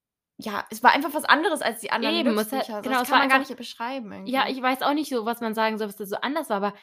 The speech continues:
Speaker 2: ich weiß nicht, ob's einfach der Aspekt der Kultur, ob das so
Speaker 1: Ja, das war
Speaker 2: daran
Speaker 1: schon
Speaker 2: lag.
Speaker 1: sehr krass.
Speaker 2: Und es war einfach so interessant und auch, ich weiß nicht,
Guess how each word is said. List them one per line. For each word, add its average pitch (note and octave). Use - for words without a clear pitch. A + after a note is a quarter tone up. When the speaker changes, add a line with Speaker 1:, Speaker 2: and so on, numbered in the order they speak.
Speaker 2:
ich -
weiß C4
nicht, A#3+
ob's -
einfach A#3+
der A3+
Aspekt A3
der G#3+
Kultur, C4
ob -
das A#3+
so E4+
Speaker 1:
Ja, A#3
das D#4
war E4
Speaker 2:
daran C#4+
Speaker 1:
schon D#4+
Speaker 2:
lag. A3
Speaker 1:
sehr G#3+
krass. -
Speaker 2:
Und A3+
es -
war C4
einfach A#3+
so A#3+
interessant B3
und -
auch, A3
ich G#3
weiß C4+
nicht, F#3+